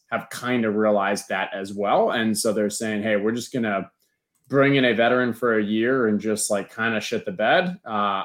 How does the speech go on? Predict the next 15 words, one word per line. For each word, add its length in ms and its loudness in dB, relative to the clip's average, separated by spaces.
a 160 -6
la 340 -2
Washington 760 -2
and 120 -6
bringing 220 -10
in 100 -12
Carson 400 -4
Wentz 420 -8
or 60 -4
something." 500 -2
Um, 360 2
or 240 6
it's 160 -2
like, 180 0
"Hey, 460 0